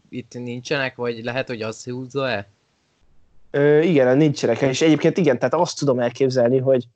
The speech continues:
Speaker 2: mert így próbálja a film így a, azt csinálni, hogy az Alicia Vikander szemszögéből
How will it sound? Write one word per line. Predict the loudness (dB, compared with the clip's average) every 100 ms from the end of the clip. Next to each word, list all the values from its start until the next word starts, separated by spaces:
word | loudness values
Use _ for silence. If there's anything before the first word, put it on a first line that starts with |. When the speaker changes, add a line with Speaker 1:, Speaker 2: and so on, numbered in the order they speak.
| _ _ _ _ _ _ 0
Speaker 2:
mert | 2
így | 2
próbálja | 4 4 4 2 2
a | 0
film | 2 4 4 4
így | 2 4
a, | 4 4 4 2 0 _ _ _ -2
azt | -2 -2 -14 -20 _ _ -14 -10
csinálni, | -2 0 2
hogy | 2
az | 2
Alicia | 2 2 0
Vikander | 0 0 0 2 2 0
szemszögéből | -2 0 0 2 0 2 2